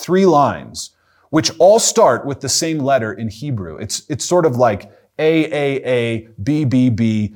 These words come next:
C, C, C, which shines a light on the central portion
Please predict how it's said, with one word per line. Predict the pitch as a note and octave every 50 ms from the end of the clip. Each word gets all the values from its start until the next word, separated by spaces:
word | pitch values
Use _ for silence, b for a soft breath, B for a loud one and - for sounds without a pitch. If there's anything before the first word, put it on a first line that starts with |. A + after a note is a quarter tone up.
| - -
C, | - - - - E3 D3+
C, | B2+ - - - C3+ A#2+
C, | G2+ - - - A#2 G2 D#2+ C2+ - _ _ _ _ _ _ _ _ _ _ _ _ _ _
which | - E3+ E3 - - - - _ -
shines | - - - - F3 D#3+ G3+ A#3 A#3+ G#3+ C3+ A2+
a | C3+
light | B2 A#2 A2 A2+ A#2+ C3+ D#3 D3 F2+ C#2+ - - - - _
on | - A#2+ B2
the | A#2 A2+
central | - - - D#3+ E3 - - E3+ D3
portion | - - - D3 C#3+ C#3 A#2+ - - G#2+ G2+ G2